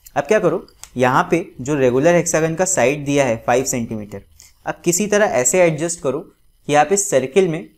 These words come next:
यहाँ पे पाँच सेंटीमीटर का एक नीचे लाइन खींच दो। कोशिश करना कि इस लाइन को स्ट्रेट रखना, मतलब ऐसे ऐसे मत खींच देना।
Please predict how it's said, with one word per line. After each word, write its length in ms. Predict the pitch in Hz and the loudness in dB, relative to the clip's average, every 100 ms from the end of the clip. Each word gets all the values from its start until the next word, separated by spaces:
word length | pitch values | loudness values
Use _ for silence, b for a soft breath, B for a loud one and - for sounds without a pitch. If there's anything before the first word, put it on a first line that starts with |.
| - | -6
यहाँ 280 | 123 143 | -4 -2
पे 120 | 156 190 - | -2 -4 0
पाँच 240 | 131 135 147 | 2 2 0
सेंटीमीटर 580 | 156 147 147 139 143 | -4 -4 -6 -2 0
का 100 | 143 | 0
एक 120 | 151 156 | -2 -4
नीचे 240 | 135 170 | -6 -4
लाइन 280 | 143 117 131 | -2 -2 -6
खींच 260 | 131 110 - | -8 -12 -12
दो। 120 | 104 _ _ _ _ | -18 _ _ _ _
कोशिश 280 | 131 131 185 | -4 -2 0
करना 260 | 165 160 175 | 0 0 -2
कि 160 | 185 | 0
इस 120 | 180 165 | 0 0
लाइन 240 | 127 135 | -2 -2
को 160 | 165 160 | -2 -4
स्ट्रेट 360 | - 139 151 | 0 -2 0
रखना, 260 | 139 143 170 | -2 -4 -14
मतलब 300 | 135 123 127 | -10 -4 -2
ऐसे 260 | 120 - 139 | -2 0 0
ऐसे 180 | 139 | 0
मत 180 | 139 139 - | -4 -8 -8
खींच 120 | 120 | -6
देना। 260 | 120 131 | -6 -10